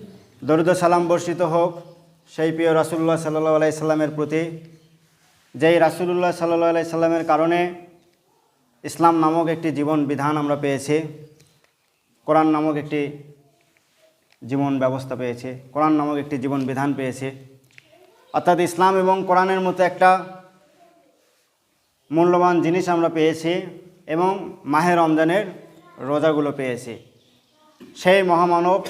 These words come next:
সেই রাসূলুল্লাহ সাল্লাল্লাহু আলাইহি সাল্লামের প্রতি দরুদ ও সালাম পেশ করি। সবাই বলি সাল্লাল্লাহু আলাইহি ওয়াসাল্লাম। প্রিয় উপস্থিতি,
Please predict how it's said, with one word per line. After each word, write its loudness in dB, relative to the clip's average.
সেই 0
রাসূলুল্লাহ 0
সাল্লাল্লাহু 0
আলাইহি 0
সাল্লামের -4
প্রতি -8
দরুদ -4
ও -4
সালাম -6
পেশ -8
করি। -8
সবাই -2
বলি -4
সাল্লাল্লাহু -2
আলাইহি -4
ওয়াসাল্লাম। -4
প্রিয় 2
উপস্থিতি, 0